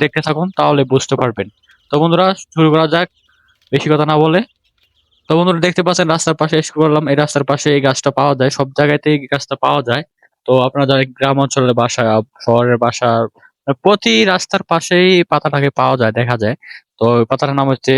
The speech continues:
মেটর পাতা। তো কাদের এলাকায় কি বলে সেটা জানি না, আমাদের এখানে বলা হয় মেটর পাতা। এটা প্রতি রাস্তার পাশে আপনি আপনিও হয়, এটা সব জায়গায় পাওয়া যায়। পাতাটা দেখে নেন, ভালোভাবে চিনে নেন। যারা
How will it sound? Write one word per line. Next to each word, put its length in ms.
মেটর 280
পাতা। 240
তো 60
কাদের 280
এলাকায় 260
কি 160
বলে 180
সেটা 180
জানি 180
না, 120
আমাদের 200
এখানে 200
বলা 180
হয় 180
মেটর 240
পাতা। 160
এটা 120
প্রতি 180
রাস্তার 360
পাশে 180
আপনি 220
আপনিও 320
হয়, 180
এটা 180
সব 160
জায়গায় 280
পাওয়া 240
যায়। 180
পাতাটা 300
দেখে 160
নেন, 180
ভালোভাবে 220
চিনে 180
নেন। 140
যারা 200